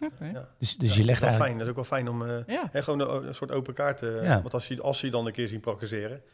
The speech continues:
Speaker 2: of als ze denken, joh, wat is er met hem aan de hand? <laughs> Weet je in ieder geval.
Speaker 3: <laughs> Dan weten ze in ieder geval
Speaker 2: Ja,
Speaker 3: waar het
Speaker 2: ja.
Speaker 3: door komt.
Speaker 2: Ja,
Speaker 3: Ja,
Speaker 2: precies.
Speaker 3: ja,
Speaker 2: Ja, ja, ja,
Speaker 3: ja.
Speaker 2: ja.
Speaker 3: Maar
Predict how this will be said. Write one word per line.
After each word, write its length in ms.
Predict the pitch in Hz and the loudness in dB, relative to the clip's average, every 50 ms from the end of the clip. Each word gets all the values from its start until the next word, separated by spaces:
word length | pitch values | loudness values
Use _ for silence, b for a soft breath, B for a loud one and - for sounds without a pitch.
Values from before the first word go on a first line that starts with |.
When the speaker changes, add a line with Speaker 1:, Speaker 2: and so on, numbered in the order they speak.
| _ _ _ _ _ | _ _ _ _ _
Speaker 2:
of 120 | - 113 | -14 -10
als 120 | - - - | -10 -8 -8
ze 80 | - | -4
denken, 220 | 117 120 117 107 - | -4 -4 -4 -4 -4
joh, 140 | 120 117 120 | -6 -6 -6
wat 120 | 127 - | -4 -6
is 100 | 127 110 | -6 -4
er 60 | 110 | -2
met 100 | 117 117 | -2 0
hem 140 | 120 123 123 | 0 0 0
aan 60 | 117 | 0
de 60 | 110 | 2
hand? 180 | 113 117 107 92 | 4 4 4 6
<laughs> 0 | |
Weet 160 | 123 127 131 131 | 4 2 4 8
je 60 | 147 | 8
in 80 | 147 | 8
ieder 180 | 147 143 - 143 | 8 10 8 8
geval. 240 | 123 - - - - | 6 6 4 0 0
Speaker 3:
<laughs> 160 | - - - | 0 6 6
Dan 80 | 170 156 | 10 10
weten 220 | 165 151 - 147 | 10 8 8 8
ze 100 | - 196 | 10 12
in 60 | 175 | 12
ieder 120 | 160 151 139 | 12 12 12
geval 160 | 165 147 156 | 12 12 10
Speaker 2:
Ja, 60 | 151 | 10
Speaker 3:
waar 100 | - 170 | 10 10
het 20 | |
Speaker 2:
ja. 40 | 175 254 | 12 12
Speaker 3:
door 80 | 208 175 | 12 12
komt. 140 | 139 117 | 12 10
Speaker 2:
Ja, 180 | - 233 233 202 | 8 8 8 8
Speaker 3:
Ja, 140 | 208 175 117 | 10 10 8
Speaker 2:
precies. 240 | 90 190 170 139 - | 8 6 4 2 4
Speaker 3:
ja, 100 | 170 151 | 4 4
Speaker 2:
Ja, 160 | 131 - - | 6 4 4
ja, 160 | 147 135 - - | 2 0 0 0
ja, 220 | 139 135 131 - - | -4 -4 -4 -4 -4
Speaker 3:
ja. 200 | 151 107 - 104 - | -4 -4 -4 -4 -6
Speaker 2:
ja. 80 | 135 | -10
Speaker 3:
Maar 100 | 127 - | -12 -12